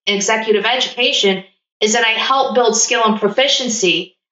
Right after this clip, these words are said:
I'm not just building theory about how things work.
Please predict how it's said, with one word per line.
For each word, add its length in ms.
I'm 160
not 200
just 260
building 420
theory 360
about 280
how 340
things 360
work. 400